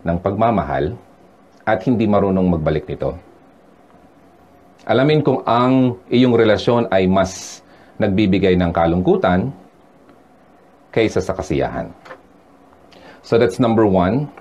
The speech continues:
First sign ng dapat ka nang bumitaw sa isang relasyon. Number one, mas nasasaktan ka na sa iyong relasyon imbes na maging masaya ka. Number two, abusado ang iyong partner.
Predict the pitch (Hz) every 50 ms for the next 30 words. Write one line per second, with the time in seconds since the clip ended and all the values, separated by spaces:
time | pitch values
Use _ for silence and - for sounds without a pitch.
0 | - - 160 180 185 - - 127 123 120 120 117 113 107 104 104 95 95 95 92
1 | 90 - - - - - - _ _ _ _ _ _ - - - _ - 113 113
2 | 113 - 113 - - 113 104 104 98 95 95 95 92 92 90 92 92 85 85 82
3 | - 85 80 - 90 85 85 101 110 113 113 - - 82 80 80 80 82 87 90
4 | - - - _ _ _ _ _ _ _ _ _ _ - - 85 90 92 139 135
5 | 113 107 101 101 98 95 95 92 92 92 - 92 87 98 95 95 - - - -
6 | - 87 90 90 104 101 90 78 76 73 80 82 - - - _ _ _ _ _
7 | _ _ - _ _ _ - - 76 82 87 92 101 113 120 131 120 - - 95
8 | 87 82 - - 131 143 131 127 123 123 - 110 95 90 80 82 80 76 78 78
9 | 82 - - _ - _ _ _ _ - _ - 82 - - - - - - 62
10 | - - - - - - _ _ _ - - _ _ _ _ _ _ _ _ _
11 | _ _ _ - - - - - 95 - 202 185 190 - 82 65 - - - _
12 | _ _ _ _ _ _ _ _ _ _ _ _ _ _ _ _ _ _ - 110
13 | 113 127 120 - 127 127 123 123 113 98 95 95 90 90 85 87 - 73 71 69
14 | 67 65 65 64